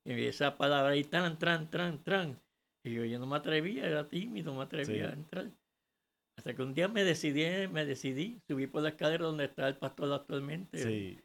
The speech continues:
Speaker 2: donde es la
Speaker 1: Ajá,
Speaker 2: casa pastoral
Speaker 1: donde es
Speaker 2: y
Speaker 1: la
Speaker 2: eso
Speaker 1: casa
Speaker 2: ahora, ¿verdad?
Speaker 1: pastoral, que en la parte baja, pues, era el
Speaker 2: Era el
Speaker 1: templo.
Speaker 2: templo allí,
Speaker 1: Pues yo
Speaker 2: ok.
Speaker 1: subí la escalera y yo, como le contaba hoy en el retiro,
Speaker 2: Ujú.
Speaker 1: al subir la escalera me encontré con la hermana Ilia, la fa-, la mamá de los Morales.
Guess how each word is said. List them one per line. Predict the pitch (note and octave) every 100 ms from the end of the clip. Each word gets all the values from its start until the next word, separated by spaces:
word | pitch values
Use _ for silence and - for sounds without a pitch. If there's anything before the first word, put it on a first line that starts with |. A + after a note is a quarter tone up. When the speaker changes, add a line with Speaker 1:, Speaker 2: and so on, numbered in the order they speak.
| -
Speaker 2:
donde | A#2 B2
es |
la | C#3+
Speaker 1:
Ajá, | C3+
Speaker 2:
casa | C#3
pastoral | D3 C#3 C#3+ C#3+
Speaker 1:
donde | C3+
es | B2+
Speaker 2:
y |
Speaker 1:
la | B2+
Speaker 2:
eso | B2+
Speaker 1:
casa | A2+
Speaker 2:
ahora, | G#2+
¿verdad? | G2+ A#2+
Speaker 1:
pastoral, | D#3+ F3+ F3+
que | C#3+
en | B2+
la | A#2+
parte | C3+ C3+ D3
baja, | D#3 E3+ D#3
pues, | D3 A#2
era | A#2+ B2+
el | C3
Speaker 2:
Era | A2 A2+
el |
Speaker 1:
templo. | A2+ A2+
Speaker 2:
templo | A2 G#2+ - F#2+
allí, | F2+ G2 F#2
Speaker 1:
Pues | G2 A#2+
yo | C3
Speaker 2:
ok. |
Speaker 1:
subí | A#2 C#3+
la | D3+ D#3
escalera | D#3 E3 D#3+ E3+ G3+ F3+ D3 -
y | - B2+
yo, | B2
como | C3+ C3
le | B2+
contaba | C3+ B2 - C3+ C#3+ C#3+ C#3
hoy | C#3+ C#3+
en | C3+
el | C3+ C3 A#2
retiro, | - C3 D#3 D#3+ - _ A2
Speaker 2:
Ujú. | A2 C3 D#3+ _ -
Speaker 1:
al | A2+
subir | A#2+ A#2+
la | C#3
escalera | C#3 C#3+ D#3
me | E3
encontré | C#3 C3+ B2 D3+
con | E3+
la | D#3+
hermana | C#3+ C3+ C#3+ D3+ D3
Ilia, | D3+ F3 E3 D3
la | B2+
fa-, | - B2+ B2
la | A#2
mamá | A2+ A#2 A#2 C#3+
de | E3+
los | F3+ D3
Morales. | C3+ A#2+ B2+ C3+